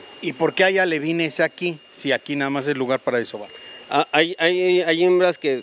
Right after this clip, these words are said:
Speaker 2: se te pasan, y puedes pasar la red que se vuelven mañosas, se acuestan, brincan, y a la vuelta de ocho días nacieron aquí, y aunque la estés pasando, llega el, llega el momento que al mes tenemos que lavar el tanque para no dejar un solo pez.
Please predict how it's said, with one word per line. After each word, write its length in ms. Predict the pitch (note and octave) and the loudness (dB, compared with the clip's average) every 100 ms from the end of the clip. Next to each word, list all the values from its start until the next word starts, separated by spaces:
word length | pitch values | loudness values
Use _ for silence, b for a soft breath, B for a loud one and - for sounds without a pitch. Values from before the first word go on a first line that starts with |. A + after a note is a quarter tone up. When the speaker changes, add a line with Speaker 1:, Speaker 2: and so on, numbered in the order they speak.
| - | -6
Speaker 2:
se 180 | - C3 | -4 -2
te 140 | C3 | -2
pasan, 580 | B2 - D#3+ F3+ F#3+ E3 | -2 0 2 2 2 0
y 60 | C3+ | -2
puedes 280 | A#2+ D3+ D#3 | -2 -2 0
pasar 280 | C3 D3+ | -2 2
la 160 | E3 D3+ | 2 2
red 160 | D3 D#3+ | 0 -2
que 120 | D3 | -2
se 120 | B2 | 0
vuelven 260 | B2 E3+ D3+ | 2 4 4
mañosas, 480 | A#2 B2 C3+ E3 | 2 0 0 -2
se 100 | C#3 | 0
acuestan, 720 | A2 - B2+ C#3 D3 C#3+ C#3 | -2 0 -2 0 0 0 0
brincan, 560 | B2 C3 C#3 C#3+ C#3+ C#3 B B B - | 0 0 0 0 -2 -4 B B B -4
y 200 | C3+ C3+ | 0 2
a 100 | C3+ | 4
la 100 | C3+ | 2
vuelta 300 | C#3+ D#3+ E3+ | 2 2 4
de 100 | E3+ | 2
ocho 160 | E3 E3+ | 2 2
días 240 | E3+ F3 | 4 4
nacieron 480 | D#3+ C#3+ D#3+ F3 E3 | 2 0 0 2 2
aquí, 400 | D3 F#3 B3+ D4+ B B B - | 0 0 -2 -2 B B B -4
y 60 | D3+ | 2
aunque 260 | D3 C#3 C#3+ | 2 2 -2
la 80 | |
estés 260 | C3 F3+ F#3 | 0 -2 0
pasando, 580 | G3+ F3 F#3+ G#3 A#3+ F#3+ | 0 2 2 4 2 0
llega 300 | D3 E3+ G3 | 0 2 2
el, 140 | F3+ | 0
llega 180 | D3+ F3 | 0 2
el 60 | F#3+ | 4
momento 360 | E3+ F3 F#3 | 4 4 2
que 100 | E3 | 2
al 80 | D3+ | 2
mes 140 | F3 F#3+ | 2 0
tenemos 360 | F3 F3+ F3+ | 0 2 0
que 120 | F3 | 2
lavar 280 | E3 D#3+ E3 | 4 4 4
el 100 | D#3+ | 2
tanque 300 | E3 F3 F#3+ | -2 -2 -2
para 260 | E3+ C#3 B2+ | 0 0 2
no 120 | C#3+ | 0
dejar 220 | D3+ D3 | 2 0
un 100 | D#3 | 0
solo 240 | D3+ C#3 A#2+ | 0 0 -2
pez. 300 | A2+ - | -6 -12